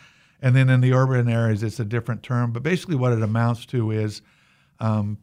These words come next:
folks that struggle with transportation issues, uh, whether that be in the rural areas or in the urban areas, um, trouble getting to the grocery store to have the products you need to put on your table. They may be able to make it to a corner market,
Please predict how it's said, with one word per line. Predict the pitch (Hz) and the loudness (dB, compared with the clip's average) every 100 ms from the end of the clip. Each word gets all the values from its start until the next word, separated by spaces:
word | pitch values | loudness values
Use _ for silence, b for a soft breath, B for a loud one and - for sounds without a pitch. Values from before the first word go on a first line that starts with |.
| _ _ | _ _
folks | 143 139 - | 0 0 -2
that | 127 | -4
struggle | - 135 143 | 0 0 0
with | 123 | -4
transportation | - 127 123 117 131 127 143 | -2 -2 -2 -4 -4 -2 -2
issues, | 139 - 143 147 131 - | -4 -4 -6 -8 -10 -12
uh, | 110 | -10
whether | 110 113 110 | -8 -8 -8
that | 117 110 | -8 -8
be | 120 | -8
in | 117 | -6
the | 113 | -6
rural | 110 123 131 | -4 -4 -2
areas | 127 123 127 123 113 | -2 -2 -2 -4 -6
or | 110 110 | -6 -4
in | 110 | -4
the | 104 | -2
urban | 117 131 | -2 0
areas, | 131 131 139 139 - b b b b | 0 0 -2 -4 -12 b b b b
um, | 127 113 110 113 - _ _ | 0 2 2 0 -6 _ _
trouble | - 135 131 | 0 2 2
getting | 120 127 123 | 2 2 2
to | 131 | 0
the | 107 | 0
grocery | 113 127 147 | 0 0 -2
store | - 151 151 160 b b b _ | -2 -2 -2 -4 b b b _
to | - 117 | -2 0
have | 107 120 117 | 2 2 0
the | 117 | -2
products | 131 117 120 - | 0 0 0 -2
you | |
need | 113 113 117 | 0 0 0
to | |
put | 107 120 | -2 -2
on | 117 | 0
your | 107 | -2
table. | 104 120 127 | -2 -2 0
They | 120 | 0
may | 120 131 | 2 0
be | 127 | 0
able | 123 110 | 0 -2
to | 120 | -2
make | 117 113 | -2 -2
it | 123 | -4
to | 113 | -8
a | |
corner | - 127 113 | -6 -4 -4
market, | 107 117 127 151 | -2 -4 -4 -8